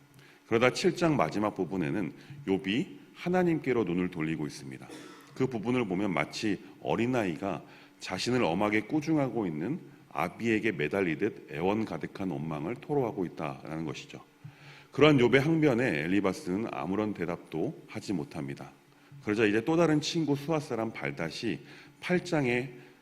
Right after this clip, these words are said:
욥에 관하여 변론하기 시작합니다. 이 팔 장을 보면 욥과 친구들 간의 반목이 점차 심각해져서 대립되는 관계까지 가고 있음을 보게 됩니다. 이 세 친구 중에 연장자 엘리바스는 비교적 예의를 갖추고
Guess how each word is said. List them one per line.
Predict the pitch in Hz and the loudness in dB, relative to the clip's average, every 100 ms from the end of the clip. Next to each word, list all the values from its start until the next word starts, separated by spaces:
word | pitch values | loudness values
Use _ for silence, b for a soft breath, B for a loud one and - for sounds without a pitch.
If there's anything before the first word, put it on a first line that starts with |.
| B _ _ _ - | B _ _ _ -8
욥에 | 98 107 135 | -2 6 6
관하여 | 117 104 87 90 | 6 2 2 -2
변론하기 | - 78 92 87 73 | -4 -2 0 0 -4
시작합니다. | 80 - 107 - 73 65 - - _ _ | -8 -8 -8 -8 -12 -12 -18 -20 _ _
이 | 101 | -8
팔 | - 175 | 0 0
장을 | 170 185 180 | 4 4 4
보면 | 117 98 95 69 | 2 0 -2 -4
욥과 | 95 113 - 135 139 | -4 -4 0 0 0
친구들 | - 175 175 151 131 | -4 -2 0 0 0
간의 | 95 98 95 - | 0 -2 -6 -10
반목이 | 71 90 90 80 110 95 B B B - | -6 -2 -2 -2 -2 -4 B B B -14
점차 | - 92 113 - 139 | -6 -2 -4 -2 -4
심각해져서 | 127 - 180 180 180 139 92 - 107 147 B B | -2 -2 -2 -2 -2 -2 -2 -4 -6 -6 B B
대립되는 | - 87 123 - 117 113 110 107 | -4 2 2 0 0 0 -2 -4
관계까지 | - - 87 98 - 82 80 117 - - | -10 -6 -2 -2 -2 -6 -4 -8 -8 -16
가고 | - 76 95 | -12 -2 0
있음을 | 90 - 87 | 0 -2 -6
보게 | 80 80 78 | -4 -6 -6
됩니다. | 69 67 - - - B B B B | -6 -8 -12 -18 -20 B B B B
이 | - | 2
세 | 190 | 4
친구 | 185 208 180 | 6 4 4
중에 | 151 151 | 4 4
연장자 | 110 92 101 107 98 101 | 4 2 2 0 0 0
엘리바스는 | 71 82 98 113 98 92 90 87 87 69 | 0 0 0 0 -2 -4 -6 -2 -2 -4
비교적 | - 101 113 113 107 | -8 -2 0 2 -2
예의를 | 82 92 117 117 | 0 2 2 2
갖추고 | 101 82 - 73 131 | -2 -6 -10 -4 -4